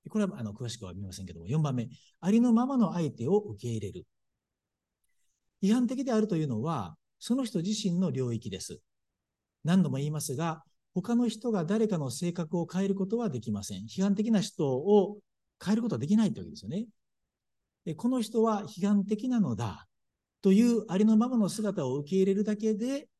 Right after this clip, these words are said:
マイナスの影響は激減します。ねえ。これ専門家が言ってることですから、あ、なるほど、そうなのかっていうのね、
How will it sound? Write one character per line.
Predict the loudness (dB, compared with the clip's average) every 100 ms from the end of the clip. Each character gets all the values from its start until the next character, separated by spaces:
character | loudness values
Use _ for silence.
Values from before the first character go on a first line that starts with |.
| _ _ _ _
マ | 0 2
イ |
ナ | 2
ス | 0
の | -4
影 | -2 -4
響 | -2 -2 -2
は | -2 -4 -6 _ -14
激 | -12 -6 -6 -2 2
減 | 4 4
し | 4
ま | 0 0
す。 | -4 -6 _ _ _ _ _ _ _ _ -12
ね | -6 -2 -2 -2 -6 -14 _ _ _ _ _ _ _ _ _ _ _ _ -10
え。 |
こ | -6
れ |
専 | -2 0
門 | 0
家 | 0
が | -2
言 | 0
っ |
て |
る | 0
こ | 0
と |
で | -2
す | -4
か |
ら、 | -6
あ、 | -4
な | -4
る | -6
ほ | -6
ど、 | -8
そ | -6 -4
う |
な | -4
の | -6
か | -10 -14
っ | -14
て | -16
い |
う | -6
の |
ね、 | 0 0